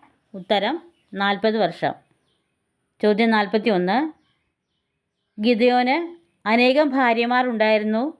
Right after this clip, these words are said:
അതിൽ എഴുപത് പുത്രന്മാർ ജനിച്ചു. അധ്യായവും വാക്യവും പറയുക.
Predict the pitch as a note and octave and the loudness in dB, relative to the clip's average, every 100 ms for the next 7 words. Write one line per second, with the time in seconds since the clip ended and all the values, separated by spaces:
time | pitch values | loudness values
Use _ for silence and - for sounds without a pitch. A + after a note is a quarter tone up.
0 | _ _ _ _ _ _ G3 G#3+ A#3+ A#3 | _ _ _ _ _ _ -2 0 2 2
1 | A#3+ C4+ C#4 A#3 A#3 A#3+ A#3+ A3 G#3 F#3+ | 2 0 0 0 0 0 0 0 -2 0
2 | A#3 E4 - _ _ _ _ G3 F3 A#3+ | 0 0 -6 _ _ _ _ -6 0 0
3 | A3 A3+ B3 G#3 - A3+ A3 F#3 F3 E3 | 2 0 0 -2 0 0 2 0 -2 -4
4 | D#3+ | -8